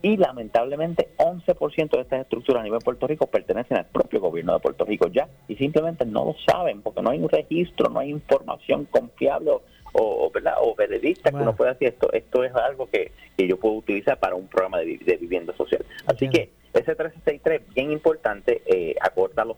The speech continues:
Speaker 1: términos, facilita el proceso, hace una, ¿verdad?, una introducción de una figura que sí existe en España, la expropiación intermedia,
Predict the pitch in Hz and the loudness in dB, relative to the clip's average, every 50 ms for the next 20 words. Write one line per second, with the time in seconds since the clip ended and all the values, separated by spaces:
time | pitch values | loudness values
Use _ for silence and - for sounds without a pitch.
0 | - - - 101 92 - 123 127 127 131 131 - - - - - - - 85 87 | -2 0 0 2 2 -2 -4 -2 -2 0 -2 0 -2 -2 -2 -2 -2 -2 -2 0
1 | 87 - - - - 101 101 - - 110 104 104 - - 131 - - - - - | 0 0 0 0 -2 -4 -4 0 0 0 0 0 -2 -4 -6 -6 -6 -10 -20 -20
2 | - - - - 95 104 104 - - - 113 113 107 110 110 107 101 104 104 101 | -20 -8 -2 0 0 0 0 -4 -4 -2 -2 -2 0 -2 -2 0 0 0 2 2
3 | 95 90 80 67 53 - - - - - - 95 104 123 131 131 117 107 107 - | 2 0 0 -2 -4 -8 -14 -20 -20 -4 0 2 2 2 2 0 -2 -8 -10 -8
4 | 113 110 - 101 - - 123 117 104 101 107 - - 98 95 104 110 107 - 104 | -8 -8 -8 -8 -4 -2 0 2 2 2 0 0 0 0 2 2 2 2 0 -2
5 | 101 - - 104 - - - - - 170 175 - - - 120 123 - - 104 90 | -10 -10 -10 -8 -6 -6 -6 -4 -4 -6 -2 0 0 0 0 0 0 0 -2 0
6 | 98 120 139 139 123 - - - - - - - - 85 - - 135 135 135 117 | -2 -6 -6 -8 -2 0 0 0 0 -2 -4 -2 0 0 2 2 2 2 2 0
7 | 98 98 120 151 | -2 0 -2 -2